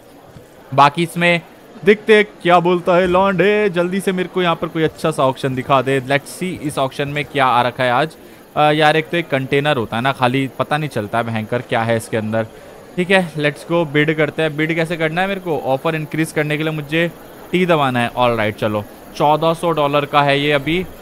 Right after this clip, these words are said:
तीन हज़ार छः सौ अस्सी डॉलर की bid लग चुकी है भाई, तीन हज़ार नौ सौ बहत्तर पहुँच चुकी है।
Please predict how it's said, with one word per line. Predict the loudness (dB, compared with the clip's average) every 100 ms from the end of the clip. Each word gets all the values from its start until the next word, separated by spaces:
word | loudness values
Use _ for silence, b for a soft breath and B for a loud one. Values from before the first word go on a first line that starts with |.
| -8
तीन | -4 -2
हज़ार | 0 0
छः | 2 -2
सौ | -4
अस्सी | -4 -4 -2
डॉलर | 0 0
की | 0 -2
bid | -2
लग | -4 -4
चुकी | -6 -2
है | 0 0 -6 -18 -18 -8 2
भाई, | 2
तीन | 4 2 4
हज़ार | 6 4
नौ | 4
सौ | 2 2
बहत्तर | 4 4 2 2 2
पहुँच | 0 -4
चुकी | -4 -2 0
है। | 0